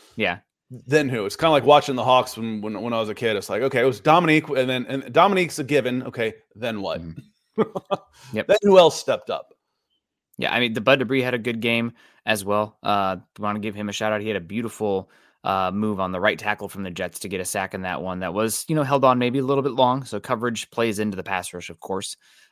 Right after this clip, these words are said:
Speaker 1: Uh, but, uh, overall, I thought they had an okay game against a <laughs> horrible, panicky Tim Boyle and a bad Jets, uh,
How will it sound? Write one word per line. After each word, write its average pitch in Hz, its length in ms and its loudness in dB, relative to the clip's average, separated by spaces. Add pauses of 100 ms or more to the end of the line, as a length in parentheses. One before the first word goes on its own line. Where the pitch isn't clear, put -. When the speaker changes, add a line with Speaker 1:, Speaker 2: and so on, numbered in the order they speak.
Speaker 1:
Uh, 98 280 2
but, 95 320 0
uh, 95 160 0
overall, 113 320 2
I 104 80 2
thought 104 240 -2
they 104 100 -4
had 104 80 -4
an 92 160 -8 (380)
okay 135 260 0
game 120 160 0
against 110 320 -6
a 92 40 -6
<laughs> - 40 -10
horrible, 127 720 -6 (360)
panicky 113 380 -2
Tim 113 220 -2
Boyle 110 400 0
and 107 100 -4
a 104 40 -4
bad 104 260 0
Jets, - 340 -4
uh, 95 380 0